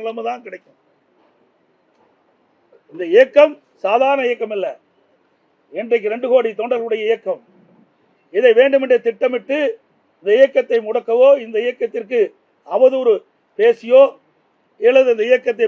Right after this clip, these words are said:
பலவீனப்படுத்த யார் முற்பட்டாலும் இந்த இயக்கம் வேடிக்கை பார்த்து கொண்டு இருக்காது. அது மட்டும் இல்ல, இன்னைக்கு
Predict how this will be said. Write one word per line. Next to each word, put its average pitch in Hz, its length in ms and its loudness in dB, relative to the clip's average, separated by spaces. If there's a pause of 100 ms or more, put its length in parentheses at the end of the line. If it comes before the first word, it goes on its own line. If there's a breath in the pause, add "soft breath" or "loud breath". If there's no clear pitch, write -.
பலவீனப்படுத்த 226 800 -4
யார் 233 240 -2
முற்பட்டாலும் 262 640 2 (800)
இந்த 170 180 -18
இயக்கம் 247 420 -4
வேடிக்கை 226 300 0
பார்த்து 196 240 -6
கொண்டு 180 220 -14
இருக்காது. 147 300 -18 (1200)
அது 202 180 -14
மட்டும் 233 280 -14
இல்ல, 165 100 -10 (4000)
இன்னைக்கு 233 280 -2